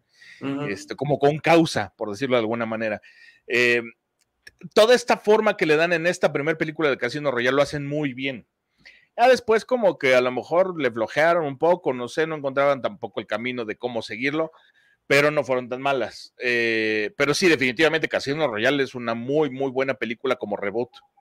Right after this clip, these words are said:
Speaker 2: ¿no? De, de... y además que, eh, el pers-, el actor del que hablas, que la hace de malo, que siempre lo ves de malo, es Matt Mik-, Mi-, Matt Mikkelsen.
Speaker 1: Ujú.
Speaker 2: Eh, tiene una película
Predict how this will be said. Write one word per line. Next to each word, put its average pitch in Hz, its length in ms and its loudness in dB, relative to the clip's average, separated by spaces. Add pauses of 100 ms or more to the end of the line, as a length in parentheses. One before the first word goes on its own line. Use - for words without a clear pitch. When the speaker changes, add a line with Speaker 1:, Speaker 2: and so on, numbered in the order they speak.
(120)
Speaker 2:
¿no? 123 160 -4
De, 85 320 -6
de... 82 400 -12 (960)
y 196 320 2
además 170 420 2
que, 226 140 4
eh, 196 120 0 (540)
el 127 280 0
pers-, 117 260 -2
el 117 340 0
actor 143 420 2
del 120 160 -2
que - 80 -2
hablas, 139 220 4
que 104 200 -2
la 104 160 0
hace 135 140 0
de 131 100 2
malo, 131 280 0
que - 80 -12
siempre 123 240 -6
lo 113 60 0
ves 123 120 0
de 131 60 -2
malo, 120 240 2
es - 180 -6
Matt 127 200 0
Mik-, 160 260 -2
Mi-, 131 280 -6
Matt 156 320 0 (180)
Mikkelsen. 120 800 -6 (420)
Speaker 1:
Ujú. 156 440 -8
Speaker 2:
Eh, 117 500 0
tiene 233 200 2
una 311 160 4
película 139 680 0